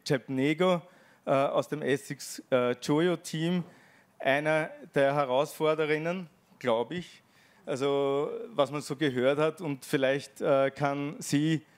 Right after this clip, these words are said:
äh, am Sonntag, äh, auch den Streck-, gemeinsam mit der Gladys auch den Streckenrekord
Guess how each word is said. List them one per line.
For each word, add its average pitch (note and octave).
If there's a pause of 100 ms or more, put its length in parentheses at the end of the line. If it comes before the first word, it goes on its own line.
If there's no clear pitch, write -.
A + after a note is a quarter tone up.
(180)
äh, -
am C3+
Sonntag, C3 (160)
äh, -
auch C3
den C3
Streck-, -
gemeinsam C3+
mit B2+
der C3
Gladys C3
auch C3
den C3
Streckenrekord A#2